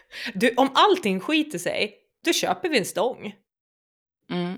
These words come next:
Speaker 2: och flyttar till U S A, för då får vi mer betalt. Tror jag.
Speaker 1: Ja.
Speaker 2: Eller jag har aldrig varit på strippklubb i Sverige. Men det lär ju finnas.
Speaker 1: Ja, det finns väl säkert någon undangömd liten
Speaker 2: Kanske någon vi ska samarbeta med.
Speaker 1: Åh, herregud. <laughs>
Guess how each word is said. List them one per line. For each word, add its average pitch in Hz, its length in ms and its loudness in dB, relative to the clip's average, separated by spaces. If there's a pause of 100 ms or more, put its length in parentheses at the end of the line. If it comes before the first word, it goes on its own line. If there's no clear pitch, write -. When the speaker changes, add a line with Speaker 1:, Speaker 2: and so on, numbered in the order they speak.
Speaker 2:
och 196 100 -4
flyttar 185 200 -4
till 180 100 -2
U 165 60 -2
S 170 140 -4
A, 175 160 -2
för - 100 -18
då 190 80 -6
får 185 120 -10
vi 175 80 -6
mer - 140 -6
betalt. - 400 -10 (840)
Tror 185 100 -4
jag. - 80 -10 (680)
Speaker 1:
Ja. 320 200 -2 (1120)
Speaker 2:
Eller 196 140 0
jag 160 80 -2
har 160 80 0
aldrig 262 200 0
varit - 240 -4
på 339 60 -8
strippklubb 170 440 -10
i - 20 -10
Sverige. 240 360 -4 (600)
Men 202 140 -6
det 190 80 -10
lär 214 120 -4
ju 262 60 -6
finnas. - 320 -12 (760)
Speaker 1:
Ja, - 80 -14 (380)
det 190 80 -12
finns 190 220 -8
väl 170 140 -6
säkert 170 280 -10
någon 156 160 -14 (440)
undangömd 160 480 -12
liten 151 320 -16 (100)
Speaker 2:
Kanske 254 240 -6
någon 196 140 -4
vi 185 60 -4
ska 185 180 -10
samarbeta 190 520 -8
med. - 140 -14 (720)
Speaker 1:
Åh, 285 180 8
herregud. 226 420 2
<laughs> - 80 2